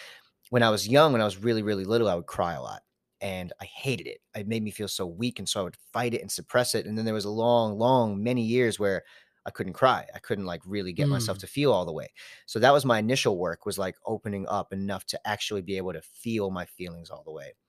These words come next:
Speaker 1: And getting to the bottom of some deep trauma, like, really, it really helped me heal and grow. And I've released some,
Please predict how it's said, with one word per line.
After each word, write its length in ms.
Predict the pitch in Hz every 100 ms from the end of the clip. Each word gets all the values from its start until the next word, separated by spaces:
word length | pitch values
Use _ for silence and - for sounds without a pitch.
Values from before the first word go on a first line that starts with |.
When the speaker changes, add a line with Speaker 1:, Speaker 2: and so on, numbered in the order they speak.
| _ _ _
Speaker 1:
And 140 | 107 101
getting 260 | 135 160 147
to 100 | 139
the 80 |
bottom 360 | 110 120 120 117
of 120 | 104
some 240 | - 98 -
deep 240 | 113 110 -
trauma, 360 | - 123 127
like, 220 | 98 92 - 107 117
really, 460 | 180 233 139 101 - _ -
it 100 | 127
really 360 | 117 147 135 101
helped 220 | 104 92
me 100 | 92
heal 320 | - 98 87
and 120 | 87
grow. 220 | 113 107
And 80 | 90
I've 120 | 90
released 360 | 98 98 90 -
some, 180 | 90